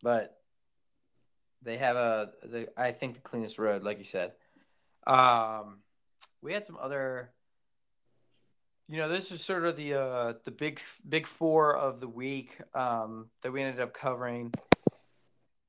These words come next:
Dugan, U S C is still undefeated. I think they are one of only four teams left in the B C S,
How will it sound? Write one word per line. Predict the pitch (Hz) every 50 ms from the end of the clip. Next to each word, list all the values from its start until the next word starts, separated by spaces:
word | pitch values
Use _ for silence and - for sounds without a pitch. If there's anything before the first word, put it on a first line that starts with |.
| _ _
Dugan, | - 165 180 160 160 139 127 120 -
U | - 143 156 190 202
S | 202 180 -
C | - 175 175 160
is | 147 -
still | - - - - 156 156 160 156 147 139
undefeated. | 135 131 127 120 - - 143 139 131 123 123 120 110
I | 85 - 117
think | 117 - 160 151 139
they | 147 147 139
are | 135 131 131 131 127 120 120 123 120 117
one | 123 131 135 135 131 127
of | 95 - 123 123 123 117 117 120 117 117
only | 120 131 131 127 113
four | - - - 147 143 147
teams | 143 147 156 143 135 120 113 -
left | 113 110 120 127 127 120 120 -
in | - 120
the | 110
B | 104 120 120
C | 117 - - 120 120 110
S, | 110 110 104 107 - - - - -